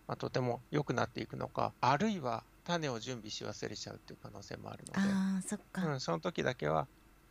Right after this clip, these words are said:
Speaker 1: あの、それだけはちょっと気をつけた方がいいのかなっていうのは思いますけどね。
Speaker 2: うん。
Speaker 1: うん、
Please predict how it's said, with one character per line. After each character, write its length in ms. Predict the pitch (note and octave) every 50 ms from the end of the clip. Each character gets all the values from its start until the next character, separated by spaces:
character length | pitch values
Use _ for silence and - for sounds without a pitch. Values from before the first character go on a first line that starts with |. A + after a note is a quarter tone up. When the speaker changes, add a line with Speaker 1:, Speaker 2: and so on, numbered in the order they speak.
| -
Speaker 1:
あ 40 | D3
の、 120 | C#3 C3 B2+
そ 120 | - F#3
れ 80 | F#3 F#3+
だ 100 | F#3+ F#3+
け 100 | - -
は 60 | -
ち 100 | - -
ょ 40 | -
っ 20 |
と 100 | - -
気 140 | - - -
を 40 | -
つ 100 | - -
け 80 | - -
た 100 | - G#2+
方 160 | A2 - -
が 100 | G#2 A2
い 80 | G#2+
い 20 | A2
の 80 | - -
か 140 | - - A2
な 100 | A2 G#2+
っ 40 | - - - - - - - - - -
て 80 | - -
い 40 |
う 20 | C#3+
の 80 | A#1
は 60 | A1 G#1+
思 180 | G#1+ - -
い 40 | -
ま 160 | - A#2+ B2+
す 100 | - -
け 80 | A3 A3
ど 80 | A3
ね。 160 | A3 G#3+ G#3+ G#3+
Speaker 2:
う 20 |
ん。 600 | G#3+ G#3 G#3 G#3 G#3 G#3 G3+ G3+ G3+ G3+ G3+ G3 - - - - -
Speaker 1:
う 40 | C3
ん、 180 | A#2+ B2+ -